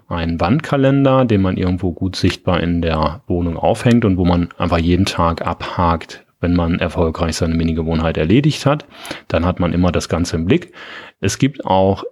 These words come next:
ähm, prima Apps dazu. Ich selber nutze auch eine App, die, ähm, verlinke ich dir auch in den Shownotes,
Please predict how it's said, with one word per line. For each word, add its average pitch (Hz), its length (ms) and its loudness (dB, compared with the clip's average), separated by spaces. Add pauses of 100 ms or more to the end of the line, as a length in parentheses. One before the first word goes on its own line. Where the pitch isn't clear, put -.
(120)
ähm, 87 340 0
prima 101 300 2
Apps 104 300 -2
dazu. 131 360 0
Ich 98 120 2
selber 98 260 2
nutze 98 340 0
auch 107 160 -2
eine 127 160 2
App, - 220 -4 (220)
die, 87 320 0
ähm, 85 280 -2
verlinke 98 340 2
ich 110 120 -2
dir 95 180 -2
auch 95 160 0
in 104 60 0
den 82 100 -4
Shownotes, 131 680 0